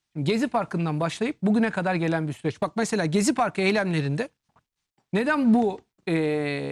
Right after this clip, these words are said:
gençlere biz, e, gaz atıyoruz, su sıkıyoruz da bunlara olayı izah etmiyoruz diyen o dönem Bülent Arınç.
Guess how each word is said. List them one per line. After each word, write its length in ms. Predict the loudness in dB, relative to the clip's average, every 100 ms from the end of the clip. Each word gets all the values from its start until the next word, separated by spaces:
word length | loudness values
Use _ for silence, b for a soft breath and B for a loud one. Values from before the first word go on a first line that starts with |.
| -10 -8 0
gençlere 500 | 0 0 -2 0 0
biz, 360 | 0 -4 -16 _ _ _ _ _ _ _ _ _ _
e, 80 | -2
gaz 320 | 0 0 0
atıyoruz, 420 | -2 0 0 0
su 160 | 0 -2
sıkıyoruz 480 | -2 0 0 0 0
da 120 | 2
bunlara 340 | 2 2 0 -2
olayı 300 | 0 0 0 2
izah 260 | 2 2
etmiyoruz 520 | 0 0 0 0 0
diyen 240 | 2 0 0
o 160 | -2
dönem 240 | 0 2 2
Bülent 260 | 2 2
Arınç. 360 | -2 -6 -14 -20